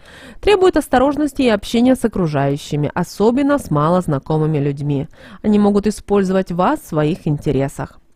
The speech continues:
Близкие чаще обычного вмешиваются в ваши дела и порой позволяют себе нетактичные замечания. Реагируйте на это спокойно, так будет проще отстоять свою точку зрения.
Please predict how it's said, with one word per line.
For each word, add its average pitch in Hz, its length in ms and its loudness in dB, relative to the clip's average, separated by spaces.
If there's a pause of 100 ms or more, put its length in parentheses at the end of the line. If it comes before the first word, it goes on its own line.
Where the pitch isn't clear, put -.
Близкие 220 460 0
чаще 202 380 0
обычного 202 560 2
вмешиваются 175 640 0
в - 20 -8
ваши 175 300 0
дела 156 420 -2 (380)
и - 80 -6
порой 175 280 2
позволяют 156 560 -2
себе 247 440 -4
нетактичные 302 1080 0
замечания. 147 840 -2 (300)
Реагируйте 156 600 0
на 156 120 0
это 247 200 0
спокойно, 151 640 -6
так 170 240 -4
будет 156 220 -4
проще 240 420 -2
отстоять 320 480 -2
свою 151 460 -2 (340)
точку - 540 -6
зрения. 147 640 -4